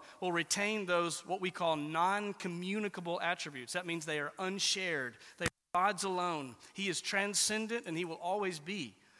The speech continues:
But he will allow us to share in his glory in the sense of perfect character and morality. And what a gift that will be. But before we move on from this statement to the rest of the verse, we need to make sure we don't miss one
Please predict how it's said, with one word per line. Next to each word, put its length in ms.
But 100
he 80
will 560
allow 340
us 160
to 140
share 540
in 160
his 160
glory 460
in 100
the 80
sense 380
of 240
perfect 540
character 760
and 140
morality. 720
And 120
what 140
a 40
gift 640
that 200
will 100
be. 300
But 80
before 260
we 100
move 240
on 320
from 160
this 160
statement 460
to 80
the 100
rest 300
of 40
the 80
verse, 400
we 160
need 320
to 120
make 200
sure 220
we 100
don't 240
miss 300
one 240